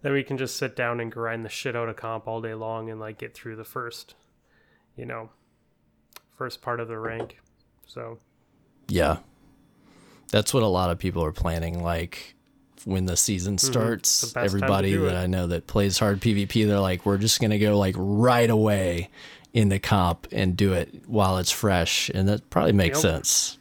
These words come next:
Speaker 2: you know?
Speaker 1: As, uh, these other two gents will tell you, uh, comp on P C is very interesting with the matchmaking.
Speaker 2: I've,
Speaker 1: You get
Speaker 2: yeah,
Speaker 1: your, you
Speaker 2: I've
Speaker 1: get your
Speaker 2: heard.
Speaker 1: soul crushed, uh, more often than you do when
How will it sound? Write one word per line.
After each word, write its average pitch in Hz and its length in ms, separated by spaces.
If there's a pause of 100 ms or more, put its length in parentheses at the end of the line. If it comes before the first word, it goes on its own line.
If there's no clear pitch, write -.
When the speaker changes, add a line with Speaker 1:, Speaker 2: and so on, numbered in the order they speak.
(100)
Speaker 2:
you 90 160
know? 80 180
Speaker 1:
As, 156 320
uh, 143 320
these 139 180
other 156 200
two 143 260
gents 127 400
will 127 100
tell 143 240
you, 123 400
uh, 120 260
comp 175 340
on 160 100
P 156 240
C 175 240
is 127 120
very 135 360
interesting 127 560
with 113 140
the 110 60
matchmaking. 120 760 (1300)
Speaker 2:
I've, 95 320
Speaker 1:
You 147 120
get - 80
Speaker 2:
yeah, 196 100
Speaker 1:
your, 165 160
you 131 80 (260)
Speaker 2:
I've 165 120
Speaker 1:
get 156 100
your 180 140
Speaker 2:
heard. 160 120
Speaker 1:
soul 151 260
crushed, 131 500
uh, 123 220
more 135 260
often 127 360
than 117 160
you 117 120
do 117 300
when 113 220